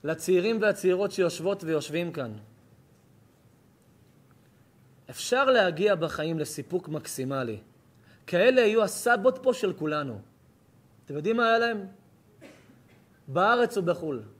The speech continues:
בארץ, בחו"ל, לא יודע איפה. מאיפה אתם באתם, אני לא יודע.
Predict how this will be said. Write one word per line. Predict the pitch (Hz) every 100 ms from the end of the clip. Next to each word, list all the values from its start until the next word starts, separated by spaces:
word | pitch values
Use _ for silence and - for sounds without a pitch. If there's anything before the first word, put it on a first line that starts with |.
| _ _ _ _ _ _ _ _ _ _ _ 156
בארץ, | 147 156 220 190 -
בחו"ל, | 135 135 202 185
לא | 202
יודע | 180 180
איפה. | 175 127 - _ _ 160
מאיפה | 175 175
אתם | 151 151 147
באתם, | 160 151 131
אני | 170
לא |
יודע. | 127 104